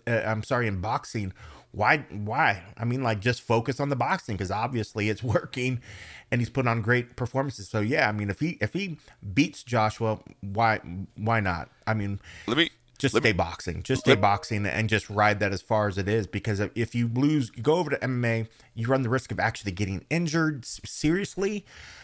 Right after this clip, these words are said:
Speaker 1: Um, you know, I mean, there's very, very tough names over there. Um, you don't wanna ruin the fact that he's, I mean,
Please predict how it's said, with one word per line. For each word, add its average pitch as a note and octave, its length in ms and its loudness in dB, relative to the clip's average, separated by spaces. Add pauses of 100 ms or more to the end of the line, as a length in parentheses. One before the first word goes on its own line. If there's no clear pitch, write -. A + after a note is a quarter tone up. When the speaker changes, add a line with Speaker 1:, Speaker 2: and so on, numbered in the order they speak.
(160)
Speaker 1:
Um, G#2+ 580 0 (160)
you B2+ 120 0
know, A2 360 2
I G#2+ 140 2
mean, A2 180 -2
there's G2+ 240 -2
very, B2 300 2
very A2+ 200 2
tough - 380 -2
names B2+ 400 0
over C3+ 220 4
there. C3+ 260 2 (400)
Um, G2 420 0 (120)
you A#2+ 120 0
don't A2 120 2
wanna G#2 160 2
ruin G#2+ 240 0
the G2 80 0
fact A2 240 0
that G2 120 -2
he's, G2 240 -8
I - 80 -2
mean, G2+ 280 -4